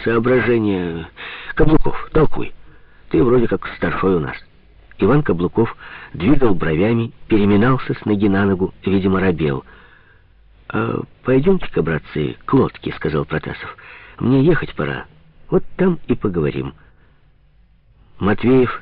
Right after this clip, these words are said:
с Краевым решили переночевать в избушке.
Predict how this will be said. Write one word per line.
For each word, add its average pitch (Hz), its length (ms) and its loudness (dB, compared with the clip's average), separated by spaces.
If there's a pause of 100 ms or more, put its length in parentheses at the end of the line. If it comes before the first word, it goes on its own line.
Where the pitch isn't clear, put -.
с - 60 -16
Краевым 113 500 2 (520)
решили 131 420 2
переночевать 113 640 0
в 107 100 2
избушке. 71 520 -6